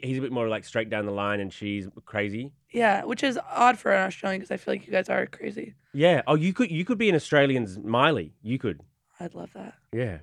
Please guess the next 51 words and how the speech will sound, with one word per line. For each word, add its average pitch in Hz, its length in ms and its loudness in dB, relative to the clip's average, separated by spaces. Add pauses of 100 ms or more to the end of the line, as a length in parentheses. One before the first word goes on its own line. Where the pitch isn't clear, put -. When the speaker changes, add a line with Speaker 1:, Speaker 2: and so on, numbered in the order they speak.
(100)
Speaker 1:
because 113 240 -4
you're, 147 160 4
you 131 160 -2
know, 123 80 2
you're 127 220 4
a 135 40 2
bit 123 120 2
off 110 120 0
the 110 100 -2
wall 101 220 2
sometimes. 110 500 -4
Speaker 2:
Yeah. 214 300 -4 (280)
Speaker 1:
In 151 100 2
a 139 40 4
good 196 160 4
way. 123 300 2
Speaker 2:
Thank 294 200 -6
you. 180 320 -6
Speaker 1:
Yeah, 120 220 -2
so - 140 -10
you 254 80 0
Speaker 2:
Yeah. 233 120 2
Speaker 1:
keep, - 400 -20 (200)
keep, 151 180 -4
keep 160 180 2
that 143 140 4
in 135 60 2
mind. 135 340 2 (140)
Speaker 2:
I 254 160 6
think 302 300 0
that, 285 360 0
uh, 254 320 2
I 233 80 0
think 254 160 -2
it's 240 140 -6
over, 302 560 0 (240)
um, 202 480 0
forever. 269 920 0 (680)
Speaker 1:
Oh. 147 80 2
Speaker 2:
Um, 214 360 2
I 220 80 2
think 233 140 -2
more 226 240 0
happened 240 360 0
between 226 400 -4
Jennifer 226 360 -2
Lawrence 214 400 -2
and 214 120 -4
Liam 208 220 -4
that 208 120 -8
she's - 640 -10